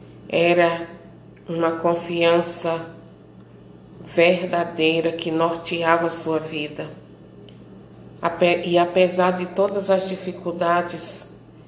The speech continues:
enfrentadas, ele continuava crendo que Deus estava no controle da vida dele.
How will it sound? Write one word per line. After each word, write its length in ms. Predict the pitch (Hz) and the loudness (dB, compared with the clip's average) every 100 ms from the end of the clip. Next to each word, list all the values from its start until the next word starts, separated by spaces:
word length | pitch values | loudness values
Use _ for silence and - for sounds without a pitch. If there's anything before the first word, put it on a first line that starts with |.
| - - | -20 -10
enfrentadas, 1200 | 175 170 185 185 - 170 175 175 185 - - - - - - - - - - - - - - - - - - - - - - - - | -8 -2 0 0 2 4 4 4 -2 -4 -6 -10 -14 -20 -20 -20 -20 -20 -20 -20 -20 -20 -20 -20 -20 -20 -20 -20 -20 -20 -20 -20 -6
ele 640 | 180 170 175 175 170 - - - - - - - | 0 2 2 0 -2 -6 -16 -20 -20 -20 -20 -16
continuava 1160 | - 165 160 - 180 170 165 165 165 170 170 - - - - - | -4 -4 -4 -2 0 4 6 6 4 0 -6 -8 -16 -20 -20 -6
crendo 560 | - 165 160 160 160 160 160 - - - - | 0 2 2 2 -2 -6 -8 -18 -20 -20 -8
que 140 | 175 | -6
Deus 720 | 170 160 160 160 156 - - - - - - | -2 0 0 0 -4 -6 -10 -16 -20 -16 -8
estava 520 | - - 156 151 156 | -4 -2 0 -2 -2
no 180 | 160 160 | -4 -4
controle 680 | 165 165 - 151 151 156 - - - - - | -4 -4 -2 0 -2 -6 -12 -20 -20 -20 -2
da 160 | 165 | 0
vida 320 | 160 160 160 160 | 0 0 -2 -2
dele. 460 | 160 156 156 - | 0 -2 -4 -8